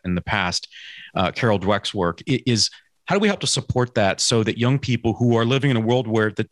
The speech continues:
odds of them having their own business, or at least attempting and going in that direction, are much higher than they were, you know, forty years ago? Um, how do you think about that in supporting from a parent's perspective, how we can be there for them and talk about success,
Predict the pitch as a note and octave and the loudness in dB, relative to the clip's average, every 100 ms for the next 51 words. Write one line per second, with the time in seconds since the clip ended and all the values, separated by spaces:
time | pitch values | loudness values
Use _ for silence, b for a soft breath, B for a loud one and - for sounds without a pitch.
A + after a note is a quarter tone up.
0 | A2+ A#2 C#3+ C3 A#2 C3 A2 B2+ B2+ B2 | 0 2 2 -2 -2 -2 0 -2 0 0
1 | A#2+ B2 A#2+ G#2+ G#2+ G2+ E2+ - G#2+ G#2 | 2 2 2 0 -2 -2 -4 -2 0 0
2 | G#2+ C3 B2+ - _ _ _ _ _ - | 0 2 2 -2 _ _ _ _ _ -8
3 | - - C#3+ - E2 E2 G2 F#2+ - A#2+ | -6 -4 -4 -2 -4 -2 -2 -2 -2 0
4 | B2 A#2+ A2+ A2 F2 F2 D#2+ - F#3 G#3 | 4 4 4 0 -2 -4 -2 -2 -2 -4
5 | B B B D3+ E3+ A#3 G3+ - B2+ G#2+ | B B B 0 4 2 2 0 2 2
6 | G2+ F#2+ F#2+ G2 F2+ E2 G#2 F2 - C3 | 2 2 2 2 0 -2 -2 -2 -2 0
7 | A2 F2+ F2+ A2+ F#2 D2+ D2 F#2 E3+ - | 0 0 0 0 0 -4 -2 0 0 -2
8 | B B B - B2 B2 - C#3+ F3+ F3+ | B B B -2 2 2 0 0 2 0
9 | - F3 D3 A2 G#2+ A2 G#2 G#2 - - | 0 0 0 0 0 0 0 0 -4 -6
10 | - C#3 B2+ A2+ A2+ G#2 - C3+ A#2+ - | 0 2 2 0 -2 -2 0 0 -2 -4
11 | A2 C3+ A#2+ G2+ G#2+ C3 C3 A#2+ G2+ A2+ | -4 -2 -2 -2 -2 0 0 0 0 2
12 | C3 A2+ F2+ F2+ E2 F2+ C#3+ - F#3+ D#3+ | 2 2 -2 -4 -4 0 0 0 -2 -2
13 | C3 G2 - F#2 - - - - | -2 0 -2 0 0 0 0 -4